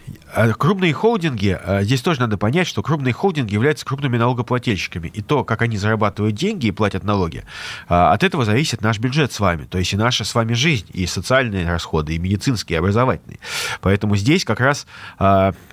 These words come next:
забота о, об экономике страны, она тоже очень-очень важна. Но, а, почему иногда очень сложно эти законы принимать, которые нацелены просто не на экономические интересы, а опять, еще раз повторяю,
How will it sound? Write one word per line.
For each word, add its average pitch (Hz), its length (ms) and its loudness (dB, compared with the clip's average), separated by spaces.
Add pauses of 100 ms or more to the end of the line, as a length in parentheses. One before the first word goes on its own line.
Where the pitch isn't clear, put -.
забота 131 480 2
о, 139 220 2
об 123 180 -2
экономике 131 400 0
страны, 147 320 0
она 120 280 0 (240)
тоже 165 360 2
очень-очень 104 540 0
важна. 80 380 -4 (360)
Но, 147 320 4
а, 110 340 4 (300)
почему 185 600 0 (300)
иногда 156 680 2 (120)
очень 143 220 -2
сложно 202 400 0
эти 127 140 -2
законы 107 320 -2
принимать, 95 420 0
которые 131 300 0
нацелены 139 480 0
просто 214 420 -2
не 160 220 0
на 160 180 0
экономические 123 640 -2
интересы, 87 460 -2
а 87 160 2
опять, 117 280 0
еще 160 380 2
раз 120 100 2
повторяю, 87 540 -2